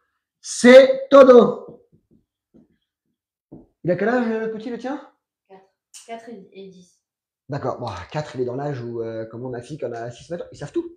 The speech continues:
Speaker 2: Ah ouais,
Speaker 1: Ça,
Speaker 2: tu
Speaker 1: c'est
Speaker 2: poses dix millions de
Speaker 1: Ouais,
Speaker 2: questions.
Speaker 1: mais ils savent tout. Tu leur dis quelque chose, mais la réponse de ma fille, en général, c'est « Je sais. »
Speaker 2: Je sais.
Speaker 1: <laughs> D'accord.
Speaker 2: Ah.
Speaker 1: Ah oui, d'accord. Je sais pas pourquoi papa, il prend du temps à t'expliquer, alors. On va pas se galérer pour rien.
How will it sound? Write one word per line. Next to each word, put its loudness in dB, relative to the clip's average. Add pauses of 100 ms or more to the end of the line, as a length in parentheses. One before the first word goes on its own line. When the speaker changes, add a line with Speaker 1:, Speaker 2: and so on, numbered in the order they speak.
(120)
Speaker 2:
Ah -18
ouais, -20 (200)
Speaker 1:
Ça, -18
Speaker 2:
tu -
Speaker 1:
c'est -20
Speaker 2:
poses -16
dix -20
millions -18
de -20
Speaker 1:
Ouais, -2
Speaker 2:
questions. -2
Speaker 1:
mais -4
ils -4
savent -4
tout. -2
Tu -6
leur 2
dis -6
quelque 0
chose, -4
mais -4
la 4
réponse -2
de -4
ma -2
fille, -6
en -2
général, -4
c'est « -8
Je -12
sais. » -16
Speaker 2:
Je -18
sais. -20 (240)
Speaker 1:
<laughs> -6
D'accord. -4 (100)
Speaker 2:
Ah. -12 (480)
Speaker 1:
Ah 8
oui, 4
d'accord. -2 (440)
Je -8
sais -4
pas 2
pourquoi -4
papa, 2
il 4
prend 0
du -2
temps 6
à -4
t'expliquer, -2
alors. -2
On -2
va -2
pas -2
se -6
galérer 0
pour -10
rien. -10